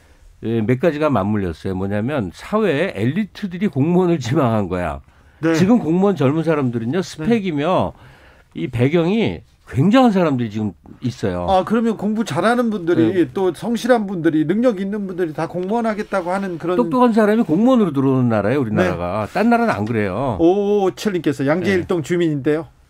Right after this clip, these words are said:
Speaker 2: 저희 주민센터 주민들은 그런 공무원들을 에서 제외시켜 주십시오. 정말 모범되는 국민.
Speaker 1: <laughs>
Speaker 2: 양재 일동 주민센터 화이팅
Speaker 1: 화이팅!
Speaker 2: 얘기합니다.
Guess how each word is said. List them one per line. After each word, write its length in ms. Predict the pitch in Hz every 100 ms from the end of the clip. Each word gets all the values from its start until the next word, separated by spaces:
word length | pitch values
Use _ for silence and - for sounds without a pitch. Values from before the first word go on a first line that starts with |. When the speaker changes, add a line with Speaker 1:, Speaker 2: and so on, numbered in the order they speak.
| _
Speaker 2:
저희 300 | - 151 208
주민센터 640 | 151 170 185 156 175 131 139
주민들은 600 | 131 143 135 131 143 120
그런 280 | 135 165 135
공무원들을 640 | 135 139 135 120 117 110 - _ _ - - - - -
에서 240 | 139 143 131 _
제외시켜 640 | - 120 170 214 - - 165
주십시오. 320 | 139 - 127
정말 460 | 127 - 277 311 311
모범되는 520 | 170 165 202 180 160
국민. 300 | 131 196 143 180
Speaker 1:
<laughs> 100 | 170
Speaker 2:
양재 300 | 180 233 254
일동 280 | 226 233 190
주민센터 520 | 214 226 233 - 202 196 - - 170 -
화이팅 360 | 247 277 277
Speaker 1:
화이팅! 200 | 285 226 226
Speaker 2:
얘기합니다. 600 | 220 214 202 170 175